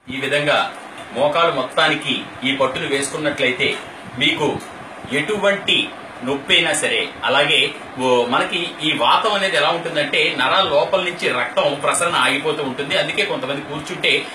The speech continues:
అవి అలా స్ట్రక్ అయిపోతూ ఉంటాయి. దాని ప్లేస్ లో కనుక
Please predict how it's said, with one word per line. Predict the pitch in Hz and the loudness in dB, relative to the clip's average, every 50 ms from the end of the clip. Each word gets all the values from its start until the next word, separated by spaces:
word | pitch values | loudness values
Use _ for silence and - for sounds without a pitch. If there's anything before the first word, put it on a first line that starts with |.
| - - | -2 0
అవి | 131 135 | 2 4
అలా | 139 160 | 4 2
స్ట్రక్ | 160 - 139 123 - - | 2 0 -2 -4 0 0
అయిపోతూ | 160 156 151 160 - 156 139 | 0 2 2 0 -2 -2 -4
ఉంటాయి. | 127 120 139 131 - 147 | -2 0 0 2 2 2
దాని | - 143 135 139 160 175 | 2 2 2 2 2 0
ప్లేస్ | 165 - - - - 156 175 - 214 | -4 -10 -10 -2 0 2 2 2 0
లో | 208 190 | 0 0
కనుక | 160 151 143 135 - 156 120 - | 0 0 0 2 2 2 2 2